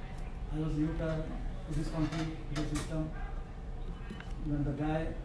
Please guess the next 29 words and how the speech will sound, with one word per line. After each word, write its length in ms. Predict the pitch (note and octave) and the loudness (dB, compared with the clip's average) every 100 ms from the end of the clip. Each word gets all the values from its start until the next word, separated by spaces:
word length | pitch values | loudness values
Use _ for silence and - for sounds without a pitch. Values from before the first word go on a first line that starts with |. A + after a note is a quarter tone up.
| D3 | 0
uh, 240 | C#3+ C3+ C3 - | 2 0 0 -2
took 140 | D#3 | 0
the 80 | E3 | 0
vehicle, 480 | C#3+ D3+ D#3+ D#3 D#3 - - - - - | 4 4 4 2 2 0 -2 -4 -4 -2
fled 160 | D3+ | 0
away 260 | D3 D3 D3+ - - - - | 2 2 2 -2 -4 -4 -2
from 180 | D3 C#3 | 0 2
here 140 | C#3+ | 0
to 220 | C#3 D3 C3+ - - - C#3 | 0 -2 -2 -2 -2 0 0
Delaware 320 | C#3+ D3 D3 - - - - - - - - - - - - - | 0 0 -2 -2 -4 -4 -4 -6 -6 -6 -6 -4 -4 -4 -4 -2
immediately, 560 | E3+ F3 D3 C3 - - - - - - - - | 0 4 4 2 -2 -4 -4 -4 -4 -2 -2 -2
immediately, 420 | C#3+ C#3 C3 B2+ C#3 - - - | -2 -2 -2 -4 -4 -6 -6 -4
within 220 | D3+ D3 | 0 2
one 160 | D3+ C#3+ | 2 2
hour. 180 | A#2+ - - - - - - - - - - - - - - - - - C3 | -2 -4 -6 -6 -6 -6 -6 -6 -6 -6 -6 -6 -6 -6 -4 -4 -4 -2 0
Then, 320 | D#3+ F3 E3 | 0 0 0
uh, 160 | D#3 C#3+ - - D3+ | 2 2 0 -2 -2
I 100 | E3+ | 0
don't 160 | F#3 | 2
know 120 | F3+ D#3 | 2 2
what 80 | D3 | 0
is 100 | - | -2
credit 320 | E3 E3 C#3 | -2 0 0
system, 380 | D#3+ C3 E3 E3 | -2 -2 0 2
whatever 280 | C#3+ D3+ D3+ | 2 2 0
it 100 | D#3 | 0
is, 160 | D#3 D3+ - | -2 -2 -2
then, 140 | C#3+ C#3+ C#3 - - - - - - - - - D3 | 0 0 -2 -2 -4 -4 -6 -6 -4 -4 -4 -2 -2
um, 200 | C3+ | 0